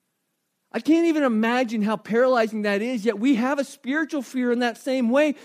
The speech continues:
that we're afraid of leaving our comfort zone, a fear of reaching out to other people, to being outside of our norm, to being out into that public area, whatever it might be, and being what God's called us to be. Fear is not from God,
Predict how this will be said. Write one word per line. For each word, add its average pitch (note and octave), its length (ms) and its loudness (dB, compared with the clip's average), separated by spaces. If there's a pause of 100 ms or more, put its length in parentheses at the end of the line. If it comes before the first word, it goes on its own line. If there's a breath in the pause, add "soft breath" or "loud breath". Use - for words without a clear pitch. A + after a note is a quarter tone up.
that B3+ 120 0
we're D4 140 4
afraid C#4 360 2
of D4 100 0
leaving D4 380 0
our B3+ 140 0
comfort D4 480 -4
zone, E3 380 0 (360 loud breath)
a A3+ 80 2
fear D4+ 380 4
of G3 160 -2
reaching C#4 420 4
out C4+ 260 0 (180 loud breath)
to C4+ 180 2
other B3 240 4
people, F#3+ 500 -6 (240 soft breath)
to C4+ 100 2
being C#4 400 6
outside A3+ 520 2
of G3 80 2
our G3+ 200 6
norm, F3+ 600 -2 (200 soft breath)
to C4 120 2
being C4+ 460 2
out A3+ 260 0 (200)
into B3+ 340 4
that G#3+ 240 2
public G#3 440 -2
area, F#3 380 0
whatever A3 380 2
it G3+ 100 -2
might F3 300 -4
be, D#3 280 0 (240 soft breath)
and G3 200 -2
being B3 300 2
what G#3 200 -2
God's G#3 280 0
called A3+ 280 -2
us A3+ 100 -6
to F3+ 120 -6
be. C#3 260 -2 (420 soft breath)
Fear D4 280 4
is C#4+ 160 -4
not A#3 320 0
from A#3 180 -4
God, G3+ 400 0